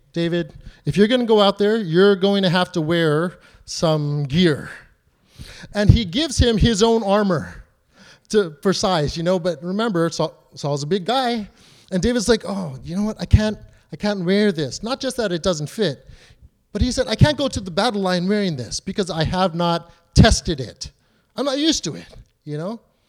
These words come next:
So he lays down the king's sword, lays down his armor, and he decides to go down to the river, picks up how many stones?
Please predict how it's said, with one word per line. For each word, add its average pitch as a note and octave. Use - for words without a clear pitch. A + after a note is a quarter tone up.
So F#3+
he F3
lays F3
down F3+
the D#3+
king's D#3+
sword, F3+
lays F#3
down D#3+
his C3
armor, F#3
and G#3+
he C4
decides A#3
to G#3+
go G3
down F#3+
to -
the D#3+
river, D3
picks F3+
up F3
how F3+
many F#3+
stones? C4